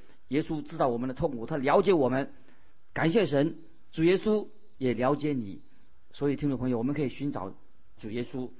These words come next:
他不会对你生气。我们犯罪了，耶稣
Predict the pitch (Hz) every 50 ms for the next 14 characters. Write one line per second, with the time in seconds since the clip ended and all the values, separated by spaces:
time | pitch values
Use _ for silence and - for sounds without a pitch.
0 | - - - - - - - - 123 135 135 139 - 143 139 147 131 123 120 -
1 | - - - - - - - - - - - 139 127 107 98 101 90 - 147 131
2 | 127 - - - 120 - - 104 110 113 107 160 143 135 127 151 139 120 113 92
3 | - - - - - - - - 107 117 120 120 127 127 127 123 123